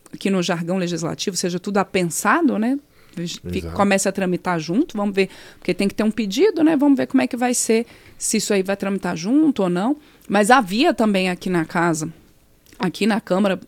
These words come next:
Speaker 1: iniciativas de parlamentares pedindo a suspensão desse decreto. E aí é uma coisa que a gente vai ver nos próximos dias. Se é a, a, essa defesa do governo e essa articulação do governo pra manter o decreto das armas vai ser eficaz ou não.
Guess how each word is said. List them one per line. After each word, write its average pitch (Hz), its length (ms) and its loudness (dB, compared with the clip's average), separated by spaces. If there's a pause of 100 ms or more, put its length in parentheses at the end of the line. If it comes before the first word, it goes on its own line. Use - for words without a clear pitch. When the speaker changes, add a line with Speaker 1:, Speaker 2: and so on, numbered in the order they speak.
(260)
Speaker 1:
iniciativas 185 720 -2
de 165 60 -8
parlamentares 180 480 -4
pedindo 185 360 -4
a 175 40 -2
suspensão 175 500 -2
desse 170 200 -4
decreto. 208 460 -2 (560)
E 349 60 0
aí 269 160 6
é 285 60 8
uma 359 220 2
coisa 254 240 0
que - 60 0
a 277 40 4
gente 269 180 4
vai 254 80 0
ver 240 100 -2
nos 277 180 2
próximos 269 500 4
dias. 220 440 2 (400)
Se - 240 2
é 202 200 4
a, 185 220 0
a, 170 460 -4 (360)
essa 175 280 -2
defesa 220 640 4
do 190 100 -4
governo 185 360 2
e - 20 2
essa 202 180 -2
articulação 196 720 2
do 240 100 4
governo 175 540 0 (380)
pra 202 160 4
manter 220 760 2
o 180 100 -10
decreto 180 500 -2
das 185 260 -2
armas 214 500 2 (360)
vai 208 800 2
ser - 160 2
eficaz 240 460 0
ou 285 100 2
não. 247 220 -2